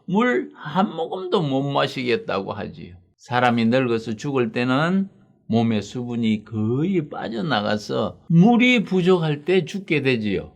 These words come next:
물을 자주 마시는 습관을 가지시길 바랍니다. 그럼 물은 어떻게 마셔야 할까요? 냉수는 체온을 떨어뜨리는데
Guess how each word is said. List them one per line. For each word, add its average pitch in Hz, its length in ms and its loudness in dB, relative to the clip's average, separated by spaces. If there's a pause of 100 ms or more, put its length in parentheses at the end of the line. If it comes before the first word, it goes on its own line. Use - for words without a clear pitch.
물을 98 600 0
자주 180 420 -2
마시는 156 920 0 (480)
습관을 113 640 -2
가지시길 110 680 -2
바랍니다. 92 680 -6 (180)
그럼 226 240 6
물은 226 460 4
어떻게 180 460 0
마셔야 285 500 0
할까요? 220 560 -2 (260)
냉수는 143 960 4 (220)
체온을 214 720 2
떨어뜨리는데 127 1600 2